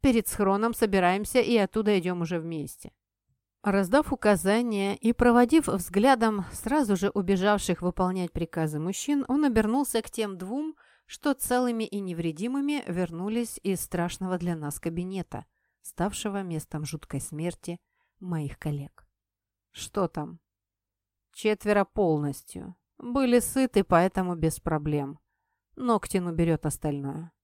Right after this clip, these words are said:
Я практически ничего не поняла, но, стараясь сделать это тихо, беззвучно шевелила губами,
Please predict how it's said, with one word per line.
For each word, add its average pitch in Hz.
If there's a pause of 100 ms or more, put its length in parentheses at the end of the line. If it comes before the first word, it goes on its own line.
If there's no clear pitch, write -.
(1120)
Я 262
практически 294
ничего 247
не 233
поняла, 220
но, 202
стараясь 208
сделать 180
это 175
тихо, 156 (400)
беззвучно 190
шевелила 196
губами, 175